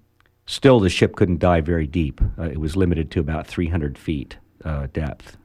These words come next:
uh, which is, the ship was almost three hundred feet long, so that wasn't,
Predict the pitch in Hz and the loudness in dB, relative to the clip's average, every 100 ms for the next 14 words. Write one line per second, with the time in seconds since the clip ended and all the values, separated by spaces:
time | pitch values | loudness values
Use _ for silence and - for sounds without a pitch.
0 | _ - _ _ _ - 76 73 - - | _ -20 _ _ _ -14 -12 -10 -14 -10
1 | 76 - 65 - - _ - - 101 82 | -10 -8 -10 -10 -18 _ -10 -2 -2 0
2 | 76 98 76 69 - 73 80 67 80 53 | 0 2 0 -4 -6 -2 -2 -2 -6 0
3 | 85 80 62 - 78 76 90 87 76 71 | 2 2 0 -4 -4 -2 0 0 -4 -8